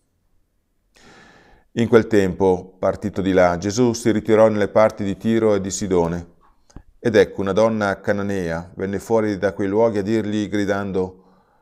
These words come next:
"Abbi pietà di me, o Signore, figlio di David. La mia figliuola è crudelmente tormentata dal demonio."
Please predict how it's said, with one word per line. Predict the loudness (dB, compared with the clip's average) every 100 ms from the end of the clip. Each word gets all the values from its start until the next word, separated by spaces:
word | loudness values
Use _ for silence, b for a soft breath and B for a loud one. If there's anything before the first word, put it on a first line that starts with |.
| b -20 -4
"Abbi | 0 0 0 -4
pietà | -2 2 2 2
di | -2
me, | -4 -4
o | -6
Signore, | -6 -4 2 2 2
figlio | -2 -4 -4
di | 0
David. | 2 2 2 -4 -8 _ b b b _
La | -10 -6
mia | -4
figliuola | -4 -4 2 4 6 4
è | 2
crudelmente | -2 0 0 -2 -2 -2
tormentata | -2 -2 -4 -2 0 2
dal | 0 0
demonio." | 0 -2 -4 -4 -8 -12